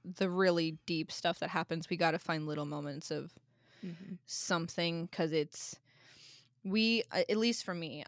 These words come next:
Speaker 1: I didn't fully understand, you know, when I would listen to true crime podcasts, how people would say, "Oh, it was really heavy. They need, like, a palate cleanser." When I would listen to podcasts, I didn't get that sense of, like, "Oh, that was so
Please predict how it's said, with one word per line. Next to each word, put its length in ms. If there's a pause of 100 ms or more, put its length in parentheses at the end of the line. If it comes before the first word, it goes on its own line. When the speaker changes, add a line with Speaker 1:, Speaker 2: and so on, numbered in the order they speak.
Speaker 1:
I 160
didn't 240
fully 320
understand, 760 (400)
you 100
know, 120
when 100
I 80
would 140
listen 220
to 60
true 200
crime 200
podcasts, 600
how 80
people 320
would 140
say, 280
"Oh, 260
it 20
was 140
really 160
heavy. 340
They 160
need, 200
like, 140
a 60
palate 340
cleanser." 460 (400)
When 120
I 60
would 120
listen 240
to 40
podcasts, 580
I 40
didn't 260
get 160
that 180
sense 360
of, 160
like, 260 (100)
"Oh, 160
that 140
was 120
so 400